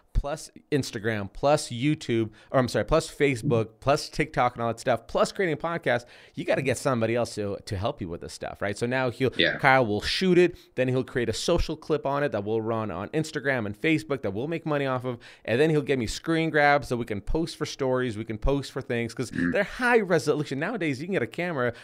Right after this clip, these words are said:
Speaker 1: when you get a screen grab, it's as good as any picture you could ever take, like the pixel
Speaker 2: Yeah,
Speaker 1: is
Speaker 2: it's
Speaker 1: yeah.
Speaker 2: wild. It's, it's wild.
Speaker 1: But
Speaker 2: Yeah.
Speaker 1: people will just sit there and be like, "Oh, I can't do that because I'm just consumed with work." Well, I just think you're just dealing in a fire,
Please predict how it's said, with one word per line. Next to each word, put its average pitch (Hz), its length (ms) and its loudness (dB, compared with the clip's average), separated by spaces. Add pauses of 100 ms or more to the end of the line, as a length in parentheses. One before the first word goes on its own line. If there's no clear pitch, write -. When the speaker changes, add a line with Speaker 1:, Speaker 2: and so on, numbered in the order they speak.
(120)
Speaker 1:
when 120 220 -4
you 185 100 -6
get 208 160 -2
a 131 80 0
screen 156 540 -4
grab, 196 320 -2 (100)
it's 156 180 0
as 156 220 2
good 139 480 2
as 113 300 2 (160)
any 123 260 0
picture 110 320 -6
you 98 140 -6
could - 200 -8
ever 92 200 -4
take, - 280 -12
like 87 120 -10
the 104 80 -6
pixel - 360 -4
Speaker 2:
Yeah, 131 120 8
Speaker 1:
is 82 60 4
Speaker 2:
it's 78 120 2
Speaker 1:
yeah. 90 60 4
Speaker 2:
wild. 90 380 8
It's, - 300 0
it's 87 200 2
wild. 73 420 4 (100)
Speaker 1:
But 147 120 6
Speaker 2:
Yeah. - 40 -2
Speaker 1:
people 190 280 0
will 160 80 4
just 175 160 6
sit 240 120 4
there 175 100 6
and 147 80 2
be 160 40 6
like, 147 180 6
"Oh, 151 180 6
I 139 80 4
can't 127 400 -2
do 139 160 2
that 120 160 0
because 117 240 -6
I'm 123 80 -4
just 113 160 -8
consumed 131 480 -2
with 113 160 -6
work." 113 200 -2
Well, 131 200 -6
I 131 100 -2
just 139 300 -6
think 180 280 -2
you're 143 120 -2
just 101 280 -6
dealing 131 380 -2
in 110 80 -4
a 95 60 -6
fire, 165 560 -2